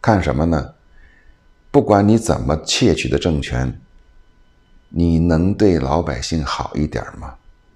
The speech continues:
这个就是我们的标准。从蔡哥哥来看来，蔡哥哥既然坐上去的，就不可能对老百姓好。所有的国家都是这样。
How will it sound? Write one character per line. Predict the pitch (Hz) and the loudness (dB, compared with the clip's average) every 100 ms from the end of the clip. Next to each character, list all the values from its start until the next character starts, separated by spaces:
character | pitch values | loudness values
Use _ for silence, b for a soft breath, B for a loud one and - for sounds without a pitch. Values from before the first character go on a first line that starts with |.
| - | -6
这 | - 101 | 0 2
个 | |
就 | 76 76 | 2 0
是 | 64 | -2
我 | 50 | -4
们 | 50 | -4
的 | 57 | -6
标 | - 57 60 | -4 -4 -2
准。 | - - - - - - - | -4 -12 -18 -20 -20 -20 -20
从 | - 95 101 | -4 0 0
蔡 | - 113 92 | 4 6 8
哥 | 107 110 | 8 10
哥 | 107 | 8
来 | 80 78 | 6 2
看 | - 69 | 2 0
来， | 62 65 - - _ - _ - - - | 0 -2 -6 -16 _ -20 _ -20 -20 -18
蔡 | - - 98 | -4 2 4
哥 | 92 101 | 6 8
哥 | 104 104 76 - - - - - - - | 8 8 4 -2 -18 -20 -20 -20 -20 -4
既 | - 120 | 6 8
然 | 90 92 | 8 6
坐 | 98 - 147 71 | 4 8 8 8
上 | 78 71 | 4 0
去 | 67 71 | 0 0
的， | 64 - - - | 0 -4 -10 -8
就 | 82 | -6
不 | - 101 | 0 -2
可 | - | -2
能 | 69 69 | -6 -4
对 | 71 | -4
老 | 58 | -4
百 | - - | -4 -8
姓 | 67 | -8
好。 | - - - _ - - - - _ _ _ | -10 -10 -14 _ -20 -20 -20 -20 _ _ _
所 | - 98 107 | -2 6 6
有 | 82 | 6
的 | 76 | 4
国 | 73 | 0
家 | 69 69 | -2 -2
都 | 62 | -2
是 | 64 | -4
这 | 58 - | -8 -10
样。 | 82 | -12